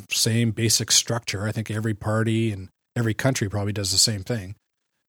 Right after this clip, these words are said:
They have these formal meetings and everything comes down to votes. And they basically said, "Do you wanna become a member of the board?" And I said, "What's involved?" Like, the first question is always like, "Well, how much time is that gonna cost me?" And the answer is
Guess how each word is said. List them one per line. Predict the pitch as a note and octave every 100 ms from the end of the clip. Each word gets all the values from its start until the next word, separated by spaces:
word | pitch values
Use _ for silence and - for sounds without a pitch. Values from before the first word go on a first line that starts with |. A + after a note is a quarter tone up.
| _
They | -
have | G#2+ A2
these | A2 G#2
formal | - A#2+ B2 C3+
meetings | A2+ A#2+ B2+ G#2+
and | G2
everything | A2+ A#2+
comes | A#2 B2
down | B2 A#2+
to | B2
votes. | G#2+ G2 G#2+ -
And | G#2
they | G#2
basically | G#2 B2 A#2 B2
said, | - G#2+
"Do | G#2+
you | G#2+
wanna | A2+ G#2+
become | A2 G#2 G#2+
a |
member | G#2+ G#2+ G#2+
of | G2+
the |
board?" | G#2+ C3 - - _ _ _ _ _ _ _ G#2+
And | A2
I | A2
said, | - A2+ G#2 G#2 _ _ _ _ _ _ _ _ -
"What's | G2 G2 A2 A#2
involved?" | A2+ C#3 G2 -
Like, | A2
the | G#2
first | C#3+ D3
question | D#3 C3 C3
is | A2+
always | A2+ A#2
like, | A2 G2+
"Well, | G#2 G2+ F#2+
how | A#2+
much | A#2 -
time | - A#2
is | A2
that | G2
gonna | G#2 G2+
cost | A#2 A2+ -
me?" | F#2+ _ _ _ - - -
And |
the | C3+
answer | E3 F3 D3
is | C3 A2 -